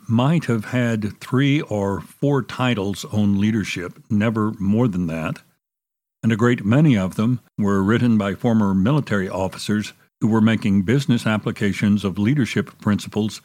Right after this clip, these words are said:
which they had learned at West Point or at Annapolis. In fact, it was rare to find any training on leadership outside of the military. And when the occasional organization did decide to pursue leadership training,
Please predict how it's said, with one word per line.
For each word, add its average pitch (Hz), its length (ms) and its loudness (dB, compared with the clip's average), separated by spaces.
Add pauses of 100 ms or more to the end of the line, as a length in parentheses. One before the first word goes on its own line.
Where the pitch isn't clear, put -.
(140)
which 110 240 -4
they 104 180 0
had 95 200 -4
learned 95 280 2
at 92 120 -4
West 92 340 -6
Point 110 360 0 (260)
or 101 360 -2 (120)
at 101 120 -2
Annapolis. 98 720 -2 (1120)
In 107 120 4
fact, 127 480 0 (280)
it 127 100 2
was 123 220 0
rare 139 260 2
to 107 100 -2
find 107 440 2
any 156 240 4
training 110 360 0
on 95 200 2
leadership 101 480 -2 (100)
outside 113 680 0
of 98 80 -4
the 107 80 2
military. 98 640 0 (840)
And 107 140 2
when 117 220 4
the 101 160 4
occasional 107 600 2
organization 104 840 2
did 127 300 2
decide 110 560 -2
to 98 240 0
pursue 107 400 -2
leadership 101 560 -2
training, 101 520 0